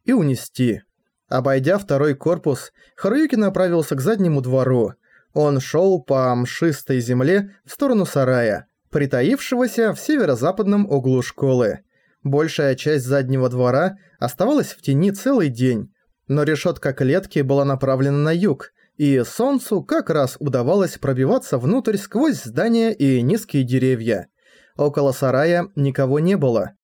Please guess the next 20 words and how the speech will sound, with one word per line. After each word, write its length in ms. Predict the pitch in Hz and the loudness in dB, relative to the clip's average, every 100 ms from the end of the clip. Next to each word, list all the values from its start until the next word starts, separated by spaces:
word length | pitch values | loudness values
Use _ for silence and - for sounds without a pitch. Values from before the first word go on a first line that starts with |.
| _ _ _ _ | _ _ _ _
Помимо 380 | 147 143 180 139 | 0 2 2 0
Харуюки, 720 | 143 135 131 175 196 120 - | 0 0 2 0 0 -2 -4
в 100 | - | -4
комитете 460 | 156 196 226 269 | -2 0 0 -2
по 120 | 202 151 | 0 0
уходу 360 | 135 165 139 | 2 0 0
за 120 | 131 | 0
животными 760 | 120 131 202 - 208 202 196 196 _ - | 0 0 -2 0 2 2 0 -4 _ -10
состояли 600 | - 139 202 277 254 233 | -8 -4 0 2 2 0
ещё 480 | 135 131 - - 240 | 0 -2 -2 0 0
два 280 | 135 127 127 | 0 0 0
школьника, 800 | - 143 143 131 117 123 110 - _ _ | -2 0 2 2 0 -2 -2 -4 _ _
попавшие 580 | - 139 147 131 - 139 | -4 0 0 -2 -2 0
в 80 | 123 | 0
него 420 | 131 117 156 190 | 0 2 2 0
по 320 | 151 170 165 160 | 0 0 0 0
жребию – 640 | 160 220 151 123 107 101 _ _ _ | 0 0 2 2 0 -2 _ _ _
Хамадзима 880 | - 165 131 117 131 233 220 202 202 _ | -4 -2 0 -2 0 0 2 0 -4 _
и 180 | 247 240 | 0 0
Идзуки. 640 | 131 123 131 123 120 101 | 0 0 0 0 -2 -4